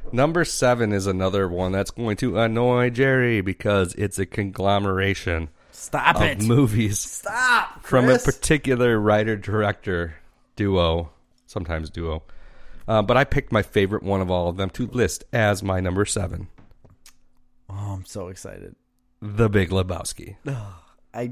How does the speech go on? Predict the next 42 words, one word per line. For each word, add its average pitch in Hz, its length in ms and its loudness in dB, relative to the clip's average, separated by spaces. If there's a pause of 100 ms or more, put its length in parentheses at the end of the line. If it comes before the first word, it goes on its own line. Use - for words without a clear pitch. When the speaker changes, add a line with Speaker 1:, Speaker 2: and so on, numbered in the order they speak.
Speaker 2:
can't 135 440 -4
yell 101 260 -4
at 87 80 -20
you. 113 200 -8 (320)
<laughs> - 300 -20
I 185 100 -2
can't - 280 -12 (100)
yell 113 300 -12
at 107 100 -16
you. 123 200 -20
Speaker 1:
I 107 560 0 (380)
love 90 320 -4
that 85 180 -2
movie. 87 260 -4
That's 101 240 -2
one 110 120 0
of 90 280 -6
the 101 200 0
most 95 440 -2
quotable 92 400 2
movies 87 240 -2
Speaker 2:
The - 80 0
Speaker 1:
of 82 100 -2
Speaker 2:
dude 85 120 4
Speaker 1:
all - 100 4
time. 104 100 6
Speaker 2:
abides. 143 920 4 (100)
Speaker 1:
We 123 120 0
had 113 140 0
an 90 120 -2 (120)
episode 95 540 0
called 104 300 -2
that. 98 280 0
Speaker 2:
Multiple 135 840 0
episodes 123 500 -2
and, 113 420 -2 (300)
and 117 360 -4 (400)
photos. 120 800 -6 (280)
Speaker 1:
I 113 240 0
believe 107 520 0
that's 95 340 0 (260)
the 95 480 2